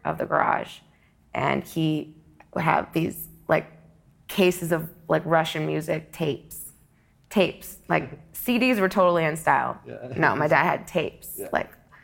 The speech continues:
Speaker 1: all these tapes, and we would listen to, like, folk Russian music.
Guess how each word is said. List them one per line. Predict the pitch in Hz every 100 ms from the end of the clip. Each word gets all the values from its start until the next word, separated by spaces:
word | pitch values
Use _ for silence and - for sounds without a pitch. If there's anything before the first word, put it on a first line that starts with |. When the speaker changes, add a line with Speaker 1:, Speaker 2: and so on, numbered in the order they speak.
| - _ _ _
Speaker 1:
all | 160 175
these | 180 175 165 -
tapes, | - 165 - -
and | 135 131 131 - - - _ _ _
we | 170 170
would | 175
listen | 160 180 185 185 180
to, | - 175 165 165 160 156 165 - _ -
like, | 170 151 - -
folk | - - 170 175 170
Russian | 165 170 165 - 165
music. | 160 160 160 160